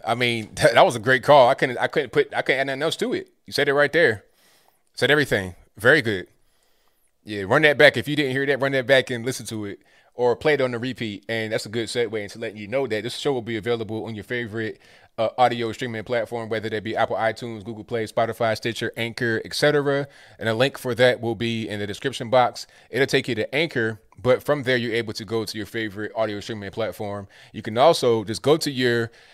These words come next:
uh, favorite app for podcast and search A B L Live. I should pop right on up. Also, if you want one of these beautiful flags that are behind me, handmade right here, in the good old U S of A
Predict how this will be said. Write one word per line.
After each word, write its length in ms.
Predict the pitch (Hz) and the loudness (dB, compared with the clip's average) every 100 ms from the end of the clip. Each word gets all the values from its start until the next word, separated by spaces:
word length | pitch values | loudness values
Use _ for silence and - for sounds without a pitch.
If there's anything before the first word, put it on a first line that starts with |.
| - _ | -20 _
uh, 160 | 120 113 | 2 4
favorite 440 | - 139 131 147 | 2 2 2 6
app 240 | 135 127 - | 8 8 6
for 140 | 147 | -4
podcast 760 | 123 120 110 120 110 104 104 - - | 4 6 6 2 2 2 -2 -12 -10
and 160 | 101 | -8
search 480 | - 131 123 - - _ _ _ | 0 0 0 -4 -12 _ _ _
A 120 | 131 | 0
B 200 | 117 120 | 2 0
L 200 | 120 117 | 2 2
Live. 260 | 120 117 117 | 4 4 4
I 80 | 110 | 0
should 160 | 110 | 0
pop 260 | - 117 110 | 2 2 4
right 160 | 110 | 2
on 220 | 107 104 120 | 2 -2 2
up. 260 | 123 - _ _ _ _ _ | 2 0 _ _ _ _ _
Also, 560 | 135 180 - 120 113 110 - | 8 8 8 4 4 -2 -10
if 140 | 110 | -10
you 60 | 113 | 0
want 200 | 165 147 | 0 2
one 80 | 139 | -2
of 100 | 127 | 0
these 200 | 120 92 | -4 0
beautiful 320 | 135 131 110 | -2 -2 0
flags 320 | 123 143 120 | 6 6 6
that 100 | 117 | 0
are 60 | 107 | 0
behind 340 | 107 113 107 | 0 0 0
me, 260 | 110 110 - | -4 -8 -12
handmade 760 | 104 139 151 127 117 120 104 | -2 2 2 2 0 0 2
right 180 | 113 131 | 4 4
here, 440 | 120 123 117 117 _ _ _ 117 | 2 0 0 -2 _ _ _ -6
in 100 | 113 | -4
the 100 | 104 | -2
good 220 | 110 127 | 0 4
old 300 | 123 117 104 | 4 2 0
U 160 | 123 | -2
S 120 | 117 123 | 0 -2
of 160 | 104 | 2
A 300 | 117 110 110 | 2 2 -2